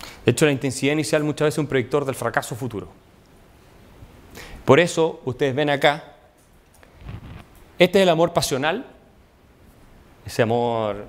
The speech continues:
visceral, ¿verdad? Que puer-, parte acá, en un periodo de sesenta años, parte acá y así va.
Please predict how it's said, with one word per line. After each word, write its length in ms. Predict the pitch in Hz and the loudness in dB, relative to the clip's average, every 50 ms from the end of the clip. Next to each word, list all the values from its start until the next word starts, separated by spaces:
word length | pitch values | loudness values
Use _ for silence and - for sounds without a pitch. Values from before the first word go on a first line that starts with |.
| - - | -14 -12
visceral, 600 | 127 113 113 110 - 107 104 110 104 104 98 92 90 | -8 -8 -6 -4 -2 -2 0 0 -2 -4 -6 -10 -12
¿verdad? 320 | 90 90 - 110 143 - - - - - - - - - - - - - - - - - - - - - - - - - - - - - - - | -14 -12 -10 -10 -12 -12 -14 -20 -20 -20 -20 -20 -20 -20 -20 -20 -20 -20 -20 -20 -20 -20 -20 -20 -20 -20 -20 -20 -20 -20 -20 -20 -20 -20 -12 -6
Que 80 | - 113 | -6 2
puer-, 280 | - - 156 160 - - | 6 6 6 6 6 4
parte 260 | - 226 220 240 220 | 2 2 4 4 6
acá, 440 | 180 277 247 - - - - - - - - _ _ _ _ _ _ _ _ _ _ _ _ _ _ _ _ _ _ _ - - - - - - - - - | 6 6 4 4 2 -4 -14 -18 -20 -20 -20 _ _ _ _ _ _ _ _ _ _ _ _ _ _ _ _ _ _ _ -20 -20 -20 -20 -20 -20 -14 -2 0
en 160 | 123 127 135 | 2 2 4
un 220 | 139 135 123 131 | 2 0 0 0
periodo 300 | - 131 131 151 160 160 | 0 2 2 4 4 4
de 120 | 147 139 123 | 4 4 2
sesenta 480 | - 131 - 156 156 - - 151 113 | -2 -2 -2 -2 -4 -2 -4 -4 -4
años, 220 | 98 101 135 180 - - - - _ - - - - - - - - - - - - - - | -4 -8 -12 -14 -16 -18 -20 -20 _ -20 -20 -20 -20 -20 -20 -20 -20 -20 -20 -20 -20 -6 0
parte 260 | - 139 139 - 147 | 2 2 2 2 0
acá 380 | 135 135 180 214 262 262 - - - - - _ _ _ _ _ _ _ _ | 0 2 2 0 0 -2 -8 -18 -20 -20 -20 _ _ _ _ _ _ _ _
y 100 | - 123 | -4 -2
así 160 | 127 - 185 165 | -2 0 2 2
va. 200 | 127 101 - | 2 2 0